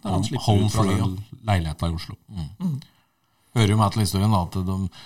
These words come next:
Speaker 2: det blir jo noe stressnivå i den leiligheten ut på morgenskvisten der når de oppdager at, eh, na-, eh, ansikt og navn på han de har sittende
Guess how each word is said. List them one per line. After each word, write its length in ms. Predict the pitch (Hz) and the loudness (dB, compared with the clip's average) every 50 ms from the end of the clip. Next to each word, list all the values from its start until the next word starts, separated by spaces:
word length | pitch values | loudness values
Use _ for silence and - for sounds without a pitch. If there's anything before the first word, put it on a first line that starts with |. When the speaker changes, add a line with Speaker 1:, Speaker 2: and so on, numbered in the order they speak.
| - - _ _ _ _ | -20 -20 _ _ _ _
Speaker 2:
det 80 | 104 98 | -4 -2
blir 100 | 95 95 | 0 2
jo 120 | 104 107 | 2 4
noe 280 | 110 110 110 92 87 95 | 4 4 4 4 2 0
stressnivå 460 | 98 90 82 80 - - 95 95 101 101 | -2 -4 -4 -4 -4 -2 -2 0 0 0
i 20 | 92 | 0
den 80 | 90 92 | -2 -2
leiligheten 420 | 92 90 80 82 85 - - 95 95 | -2 -4 -4 -6 -6 -6 -6 -6 -6
ut 80 | 82 - | -4 -4
på 100 | 98 98 | -4 -2
morgenskvisten 960 | 95 90 82 87 87 85 85 - - - 87 85 85 - 92 - - - 95 | -2 -2 -4 -4 -4 -4 -4 -4 -4 -4 -6 -6 -6 -6 -6 -6 -6 -6 -4
der 120 | 95 95 95 | -4 -2 -2
når 80 | 95 95 | -2 -2
de 160 | 95 95 90 | -2 -2 -4
oppdager 460 | 80 - - 92 87 92 95 95 95 | -4 -4 -4 -4 -2 -2 -2 -4 -4
at, 220 | - - _ - 101 | -6 -8 _ -12 -10
eh, 240 | 95 92 92 90 87 | -8 -8 -6 -6 -6
na-, 240 | 90 87 - - - | -6 -6 -6 -6 -6
eh, 240 | - 92 87 85 - 82 | -6 -6 -6 -8 -6 -6
ansikt 480 | 101 87 76 69 - 104 98 90 - - | -6 -6 -4 -2 -2 -2 -2 -4 -4 -4
og 80 | 98 | -4
navn 240 | 92 82 82 90 92 | -4 -4 -4 -6 -6
på 160 | - - 98 | -4 -4 -4
han 300 | 87 90 90 90 92 92 | -4 -4 -4 -4 -6 -6
de 100 | 87 90 | -6 -6
har 280 | 92 95 92 92 98 95 | -6 -4 -4 -4 -4 -2
sittende 340 | 87 98 90 76 80 82 90 | -2 -4 -4 -4 -4 -4 -4